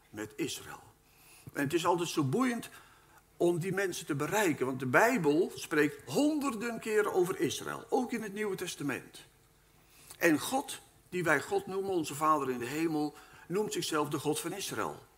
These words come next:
De God van Abraham, Isaac en Jacob. En onze verlosser, onze, onze, onze zaligmaker, onze Heer en heiland, Jezus Christus.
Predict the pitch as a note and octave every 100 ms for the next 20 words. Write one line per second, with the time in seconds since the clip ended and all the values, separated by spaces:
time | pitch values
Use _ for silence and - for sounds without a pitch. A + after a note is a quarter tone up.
0 | _ C3+ E3 - D#3 - D#3+ B2 B2 C#3
1 | D#3 A#2 A2 B2+ D#3+ F#3 G#3 D#3+ A#2 -
2 | - - - - - F3+ F#3 F3 D3+ B2
3 | A#2+ D#3 G#3+ A#3 C#3 C3+ E3 D3 B2+ C3
4 | - D3+ - D#3 B2+ B2+ D#3+ G#3 A3 F#3
5 | C#3+ C3+ D3+ C#3+ B2+ C3 A#3+ G3 - -
6 | - - C3 C#3 A3 G#3 A2 A#2 - -
7 | - E3 C4 G3 D#3 - F#3 G3 - A#2
8 | -